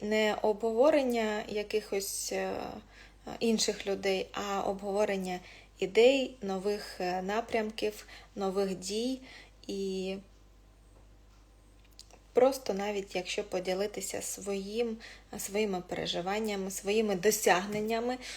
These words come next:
тому що нас не вчили, на жаль, е, пишатися собою, пишатися своїми досягненнями, казати про це, хвастатись, як це називають. А саме на моїх групах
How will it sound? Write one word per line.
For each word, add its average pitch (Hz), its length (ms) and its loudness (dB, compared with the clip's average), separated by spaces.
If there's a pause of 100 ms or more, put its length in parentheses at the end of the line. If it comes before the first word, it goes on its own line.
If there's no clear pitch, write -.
(140)
тому 220 300 6
що 226 200 4
нас 214 360 4
не 226 140 6
вчили, 202 600 2
на 202 180 -2
жаль, 190 380 0
е, - 680 -8
пишатися 196 800 8
собою, 190 640 2
пишатися 196 540 0
своїми 202 440 0
досягненнями, 196 1080 0
казати 208 520 4
про 208 220 -2
це, 220 340 2 (560)
хвастатись, 208 1040 4
як 214 280 0
це 202 460 2
називають. 202 760 -2 (560)
А 196 360 2 (200)
саме 226 440 6
на 190 200 2
моїх 190 420 -2
групах 226 520 2